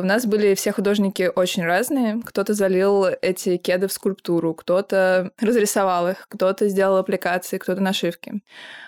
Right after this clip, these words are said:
В итоге у нас была презентация, на которой Оксана как раз, э, у нас тоже была, и это была презентация в D F F. Мы делали как выставку, потом эту выставку перенесли в Цветной, был поп-ап.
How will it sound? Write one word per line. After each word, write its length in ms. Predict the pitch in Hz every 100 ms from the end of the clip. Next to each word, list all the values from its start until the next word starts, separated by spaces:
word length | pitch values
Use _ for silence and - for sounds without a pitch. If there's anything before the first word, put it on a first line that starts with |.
| -
В 40 |
итоге 300 | 180 220 277
у 20 |
нас 160 | 254 233
была 160 | 214 208
презентация, 560 | 208 196 196 190 196
на 40 | 180
которой 240 | 185 175
Оксана 640 | - 202 175 170 165 175 190
как 120 | -
раз, 320 | 170 175 -
э, 280 | 190 170 190 214 -
у 80 | 190
нас 200 | 170 -
тоже 320 | 170 170 165
была, 480 | 175 170 170 240 302
и 480 | 226 196 180 175 190 _
это 240 | - 190 185
была 260 | 180 180 175
презентация 680 | 180 185 185 185 180 175
в 60 | 170
D 140 | 175
F 120 | 175 196
F. 220 | 202 285 _ -
Мы 760 | 175 180 185 196 196 190 180 175
делали 400 | - 190 196 175
как 240 | 170 170 -
выставку, 600 | 180 - 294 - 285 285 _ -
потом 540 | 190 208 196 180 170
эту 240 | 170 -
выставку 400 | 180 - 175 -
перенесли 800 | - 180 175 175 185 175 170 165 -
в 420 | 165 165 170 165
Цветной, 560 | 160 - 170 180 185 294
был 240 | 285 247
поп-ап. 460 | 240 233 220 214